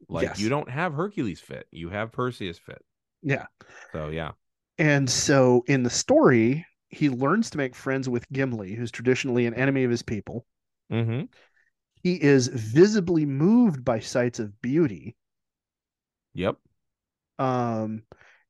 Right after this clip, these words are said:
Speaker 2: and, and this is, this is really important, he consistently defers to and sticks up for Aragorn.
Speaker 1: Mm-hmm.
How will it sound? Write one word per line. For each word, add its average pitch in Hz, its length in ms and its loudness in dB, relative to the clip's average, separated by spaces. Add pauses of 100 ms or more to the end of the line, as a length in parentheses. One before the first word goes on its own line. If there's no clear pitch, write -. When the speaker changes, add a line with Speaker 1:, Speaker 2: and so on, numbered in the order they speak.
(140)
Speaker 2:
and, 139 600 2 (120)
and 110 120 -4
this 190 180 2
is, 123 300 -4
this 143 280 -2
is 104 180 -8
really 113 540 0
important, 110 480 -6 (600)
he - 200 0
consistently 147 880 2
defers 120 640 0
to 147 300 2
and 110 200 -4
sticks - 460 -4
up 143 160 -2
for 110 340 -8
Aragorn. 107 520 -4 (800)
Speaker 1:
Mm-hmm. 120 340 -2